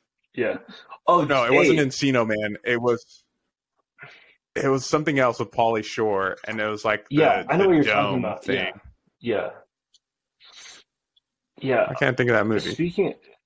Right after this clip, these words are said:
Speaker 1: of Brendan Fraser, dude, did you watch the, the Whale?
Speaker 2: No, not yet.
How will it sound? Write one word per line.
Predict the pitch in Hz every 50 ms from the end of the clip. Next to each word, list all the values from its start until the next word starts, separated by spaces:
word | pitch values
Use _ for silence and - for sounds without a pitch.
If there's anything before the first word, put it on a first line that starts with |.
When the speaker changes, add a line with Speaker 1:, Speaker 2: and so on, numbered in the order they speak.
| -
Speaker 1:
of | 131 135 123 120 -
Brendan | 139 135 131 123 117 107
Fraser, | - - 107 107 131 135 123 113 107 104
dude, | 107 110 110 107
did | 117 113
you | 123 127
watch | 127 127 135 135 - -
the, | - 127 131 117 110 110 107 101 101 98 95 92 - - _ _
the | - 110 113 107
Whale? | 104 107 98 101 101 107 120 - 147 - - _ _ _ _ _ _ _ _ _ _ _ _ _ _ _ _ _ _ _ _ _ _ _ _ _ _ _ _ _ _ _ _ _ _ _ _ _ _ _ -
Speaker 2:
No, | 117 120 120 120 117 113 110
not | 113 113 113 110 110
yet. | 110 113 110 107 104 101 -